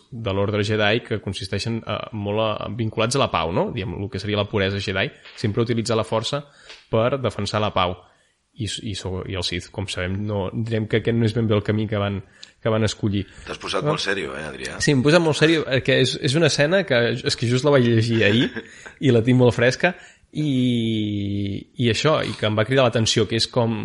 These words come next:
Speaker 1: és considerar els Jedis com aquells que ens treuen la nostra llibertat de poder
Speaker 2: Clar.
Speaker 1: utilitzar la força com nosaltres considerem oportuna. I dius, ja, però esclar, si la consideres oportú és carregar-te la gent, eh, és, és aquest, eh, aquesta contradicció.
Speaker 2: Sí, però al final sí que és veritat que és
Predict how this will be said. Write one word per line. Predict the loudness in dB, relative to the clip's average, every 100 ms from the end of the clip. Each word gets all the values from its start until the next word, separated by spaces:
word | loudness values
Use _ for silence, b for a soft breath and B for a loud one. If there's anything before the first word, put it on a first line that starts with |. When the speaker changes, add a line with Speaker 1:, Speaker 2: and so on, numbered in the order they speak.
| -10 -10
Speaker 1:
és | -6 -2
considerar | 0 2 4 4
els | 4
Jedis | 4 4 2
com | -2
aquells | 0 0 0
que | -2
ens | -2 -2
treuen | 0 0
la |
nostra | 0 -2 -2 0
llibertat | 0 0 0 -2
de | -2
poder | 0 2 2
Speaker 2:
Clar. |
Speaker 1:
utilitzar | 2 0 0
la | 0
força | 0 -2 0
com | 0
nosaltres | 2 0 -2 -2
considerem | -2 -2 0 0
oportuna. | -2 -4 -6 -4 -4 -6
I | -8
dius, | -6
ja, | -6 -6
però | -8
esclar, | -6 -8 _
si | -6
la | -6
consideres | -6 -6 -4 -2 -4 B B B
oportú | 0 2 2 4 4
és | 2
carregar-te | -2 -2 0 0 2
la | 2
gent, | 2 2 0
eh, | -4 -8 -10 _ _ -16 -10 -4 -2 -2 -4 -4
és, | -4 -2 -2
és | -2 0
aquest, | 2 2 2 0
eh, | 0 0 -2 -4
aquesta | -6 -6 -4 -2
contradicció. | -2 0 -2 -2 0 0
Speaker 2:
Sí, | -2
però | -6 -10 -12
al | -10
final | -6 -4 -4 -4
sí | -8 -8
que | -8
és |
veritat | -6 -6 -4
que | -4 -6 -6
és | -4 -4